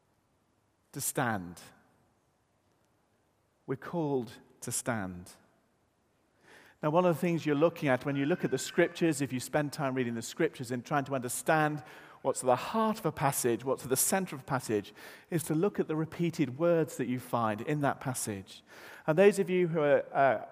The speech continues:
um, take notice of words and look at it very carefully, will see that the word stand is mentioned four times in the five verses, in verses eleven, verse thirteen, and verse fourteen of Ephesians six.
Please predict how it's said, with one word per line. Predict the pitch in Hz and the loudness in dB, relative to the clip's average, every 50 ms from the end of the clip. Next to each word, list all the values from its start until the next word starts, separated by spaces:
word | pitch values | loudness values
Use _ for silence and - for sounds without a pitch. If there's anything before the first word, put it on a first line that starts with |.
| - - - | -18 -8 -2
um, | - 110 107 104 107 110 107 107 107 - | 2 2 2 2 0 -4 -10 -12 -14 -8
take | - - - - | -4 -2 -2 -2
notice | 120 135 165 180 185 - 196 170 - | 0 0 0 2 0 0 -4 -6 -6
of | 185 156 147 | -6 -4 0
words | 170 170 170 170 160 165 | 4 6 6 6 6 2
and | 170 135 | 0 -2
look | 147 160 - | -2 -2 0
at | 123 | 0
it | 127 113 - | -2 0 2
very | - 127 123 120 | 4 4 4 2
carefully, | - - - 175 175 170 170 - - 120 104 95 98 107 - _ _ _ - - - - - - - - - | 0 -4 -6 -4 -4 -4 -4 -6 -6 -6 -6 -6 -8 -10 -16 _ _ _ -20 -20 -20 -20 -20 -20 -18 -4 -2
will | 160 156 | 0 0
see | - - 196 185 | 2 6 6 6
that | 180 156 170 160 170 - | 8 8 8 6 6 4
the | 175 160 | 2 4
word | 151 175 170 165 - | 6 6 6 6 4
stand | - - - - - 202 180 160 143 127 123 127 131 | 2 -2 -4 -2 0 0 0 0 0 -2 -2 -4 -4
is | 135 135 131 | -4 -4 2
mentioned | 156 165 165 151 147 - 139 139 | 4 4 4 4 0 -4 -6 -6
four | - - - 190 175 165 165 | -8 -4 -2 0 2 2 0
times | - - - 160 147 131 117 104 104 107 - - - - - - - _ | -2 -2 0 0 2 2 0 0 -4 -6 -8 -12 -16 -20 -20 -20 -12 _
in | - 147 | -4 -2
the | 131 143 | 0 0
five | 135 - - 165 143 143 135 131 | -2 0 0 2 4 4 2 4
verses, | - 139 135 135 - - 131 107 | 4 4 4 4 2 -4 -4 -4
in | 120 120 | -2 2
verses | 120 131 127 - 117 131 | 2 2 2 2 2 2
eleven, | 131 139 151 160 151 160 156 156 | 6 6 6 6 6 4 0 0
verse | 143 147 135 - | 2 0 0 0
thirteen, | - - 165 143 135 - - 139 123 120 | 0 2 4 4 4 4 0 -2 -2 -2
and | 117 117 | -2 0
verse | 131 120 117 - | 0 -2 -2 -2
fourteen | - - - 143 135 131 135 - 170 151 131 117 107 104 101 - - - - - - - | -6 -4 -2 -2 -2 -2 -4 -6 -4 -4 -4 -4 -6 -8 -10 -12 -16 -20 -20 -20 -10 -6
of | - 139 117 | -6 -6 -4
Ephesians | 117 110 - - 135 120 107 117 113 | -6 -6 -4 -4 -4 -4 -4 -6 -2
six. | - - - 127 107 98 - - - - - - - - - | -2 0 0 0 -2 -4 -8 -12 -12 -10 -8 -8 -8 -10 -14